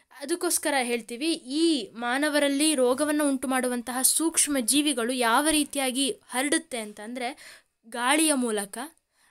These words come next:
ಅಂದ್ರೆ ಈ ಗಾಳಿಯ ಮೂಲಕ ಅಂತಂದ್ರೆ ಏನಾದ್ರೂ ಸೀನಿದಾಗ, ಕೆಮ್ಮಿದಾಗ, ಗೊತ್ತಾಗ್ತಿದ್ಯಾ? ಆನಂತರ ನೀರಿನ ಮೂಲಕ, ಜೊತೆಗೆ ತಿನ್ನುವಂಥ ಆಹಾರ. ನೀರಿನ ಮೂಲಕ ಹೇಗೆ ಅಂತಂದ್ರೆ ಅವ್ರದ್ದು ಯಾರಾದ್ರೂ ಒಬ್ಬ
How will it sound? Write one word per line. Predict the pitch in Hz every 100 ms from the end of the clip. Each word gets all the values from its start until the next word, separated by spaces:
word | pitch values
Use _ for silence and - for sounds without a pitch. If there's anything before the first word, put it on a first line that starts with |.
| _
ಅಂದ್ರೆ | 254 262 277
ಈ | - 247
ಗಾಳಿಯ | 262 269 302
ಮೂಲಕ | 285 277 254 254
ಅಂತಂದ್ರೆ | 247 240 233 247
ಏನಾದ್ರೂ | 233 233 247
ಸೀನಿದಾಗ, | - 285 269 247 208 196 208 208
ಕೆಮ್ಮಿದಾಗ, | - 277 262 220 196 190 190 190 _ _ _ _ _
ಗೊತ್ತಾಗ್ತಿದ್ಯಾ? | 247 240 226 233 269
ಆನಂತರ | 247 247 233 247 277 - - 233
ನೀರಿನ | 254 302 330 294 254
ಮೂಲಕ, | 226 214 208 190 196 - _ _ _ _
ಜೊತೆಗೆ | - 254 269 277 349 - _ _
ತಿನ್ನುವಂಥ | 302 311 311 262 233 247 220
ಆಹಾರ. | 214 208 196 190
ನೀರಿನ | 233 294 339 359
ಮೂಲಕ | 339 302 269 254
ಹೇಗೆ | 247 240 226 220
ಅಂತಂದ್ರೆ | - 226 226 285 302
ಅವ್ರದ್ದು | 269 262
ಯಾರಾದ್ರೂ | 254 254 254 254
ಒಬ್ಬ | 196 220